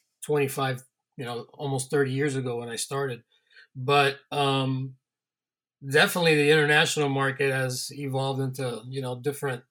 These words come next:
um, you know, rules and, and, and, uh, things that M L B has done to try to enforce some parity and all that. So,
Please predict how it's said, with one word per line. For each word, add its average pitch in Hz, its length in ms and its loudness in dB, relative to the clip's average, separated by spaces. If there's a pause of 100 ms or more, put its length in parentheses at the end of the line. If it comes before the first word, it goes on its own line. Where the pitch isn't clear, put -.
(800)
um, 127 680 0 (1000)
you 139 140 -4
know, 127 280 -2
rules 156 480 2
and, 127 220 -4
and, 127 360 -10 (500)
and, 117 520 -12
uh, 120 360 -12 (1000)
things 156 240 4
that 147 160 6
M 143 120 6
L 147 120 4
B 139 140 0
has 135 200 2
done 143 280 0
to 135 180 -4
try 135 300 -4
to 120 260 -4 (800)
enforce 143 400 2
some 131 180 -4
parity 147 520 4
and 135 100 0
all 135 140 -2
that. 139 260 -2
So, 131 320 -2